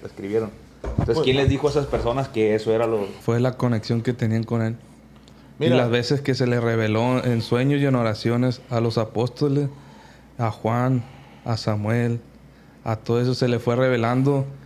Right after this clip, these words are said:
Speaker 3: La vez que se, que, se, que se hincaban a orar, él revelaba. Por eso te, a, Dios habla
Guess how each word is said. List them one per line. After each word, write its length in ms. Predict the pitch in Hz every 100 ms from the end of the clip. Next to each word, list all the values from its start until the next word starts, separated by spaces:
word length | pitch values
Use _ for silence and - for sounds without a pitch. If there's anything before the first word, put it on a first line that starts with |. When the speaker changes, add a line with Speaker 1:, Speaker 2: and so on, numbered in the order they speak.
| - - -
Speaker 3:
La 160 | 120
vez 160 | 117 120
que 160 | -
se, 200 | 135 139
que, 220 | 135 117 113
se, 220 | 127 117
que 200 | - 123
se 140 | -
hincaban 480 | 117 - 123 143 143
a 60 | 120
orar, 380 | 117 156 170 - - - - - - -
él 140 | 117
revelaba. 640 | 123 127 113 110 139 127 113 - - -
Por 120 | 113
eso 180 | 110 127
te, 380 | - 117 107 - -
a, 220 | 117 107 -
Dios 300 | 123 127 -
habla 400 | 131 147 156 151